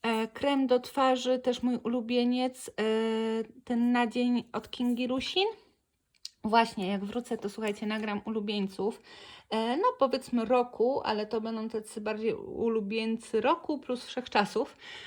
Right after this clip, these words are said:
Em, i, e, no bo teraz po prostu już nie zdążyłam tego zrobić. E, wzięłam, słuchajcie, też ten krem z Shiseido, mm, bo, mm, ten z Dialchemy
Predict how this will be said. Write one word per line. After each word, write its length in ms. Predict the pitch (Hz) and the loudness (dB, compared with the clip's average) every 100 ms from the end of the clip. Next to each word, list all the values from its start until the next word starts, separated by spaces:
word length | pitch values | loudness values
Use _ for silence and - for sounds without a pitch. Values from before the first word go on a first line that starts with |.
| - - | -12 -2
Em, 420 | 214 214 220 226 - - - - _ - | 0 0 0 -2 -4 -16 -20 -20 _ -6
i, 340 | 226 226 220 214 | -2 0 0 -2
e, 640 | 214 214 208 208 214 214 202 - - _ _ _ _ - - | -2 -2 -2 -2 -2 -4 -6 -8 -16 _ _ _ _ -6 2
no 80 | 359 | 4
bo 100 | 359 | 6
teraz 240 | 285 285 | 4 4
po 100 | 262 | 2
prostu 300 | - 240 - | -2 -4 -2
już 120 | 226 | -2
nie 160 | 233 220 | -2 -4
zdążyłam 460 | 220 214 196 151 | -4 -6 -6 -6
tego 240 | - 196 180 | -10 -12 -8
zrobić. 440 | 190 156 165 - - - - - - | -8 -8 -10 -14 -18 -18 -18 -12 -6
E, 220 | 214 220 | -4 -4
wzięłam, 400 | 226 285 277 269 | -2 0 0 0
słuchajcie, 640 | 254 240 247 254 247 247 | -6 -4 0 0 -2 -6
też 440 | - 240 226 233 | -4 -4 -2 -4
ten 240 | - 233 220 | -4 -4 -4
krem 300 | - 233 233 | -4 -2 -2
z 100 | 233 | -4
Shiseido, 760 | - 233 - 202 196 196 208 | -10 -8 -2 -2 0 -2 0
mm, 600 | 254 247 - 233 226 226 214 | 0 -4 -4 -2 -2 -4 -6
bo, 580 | 226 214 226 226 226 220 | -6 0 2 2 0 -4
mm, 280 | 208 208 208 | -6 -4 -4
ten 420 | 208 240 226 220 | -4 -4 -4 -4
z 520 | 214 - 208 214 220 220 - _ _ _ _ - - | -6 -2 -2 0 -2 -6 -12 _ _ _ _ -16 -2
Dialchemy 800 | 233 277 269 269 233 254 269 | 4 4 4 2 2 2 0